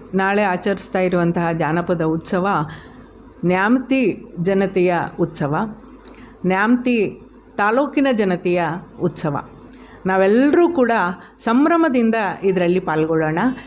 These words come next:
ಜಲ್-, ಎಲೆಮರೆಯ ಕಾಯಂತಿರುವ ಅನೇಕ ಕಲಾವಿದರಿದ್ದಾರೆ, ಜಾನಪದ ಕಲಾವಿದರು, ಪುರುಷರಿದ್ದಾರೆ,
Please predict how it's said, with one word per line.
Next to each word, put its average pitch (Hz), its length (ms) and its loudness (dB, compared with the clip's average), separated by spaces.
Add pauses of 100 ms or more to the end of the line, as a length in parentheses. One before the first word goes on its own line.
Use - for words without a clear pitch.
(720)
ಜಲ್-, 240 220 2
ಎಲೆಮರೆಯ 277 600 2
ಕಾಯಂತಿರುವ 254 680 0
ಅನೇಕ 247 520 2
ಕಲಾವಿದರಿದ್ದಾರೆ, 185 1000 0
ಜಾನಪದ 160 460 -2
ಕಲಾವಿದರು, 156 720 0
ಪುರುಷರಿದ್ದಾರೆ, 170 880 0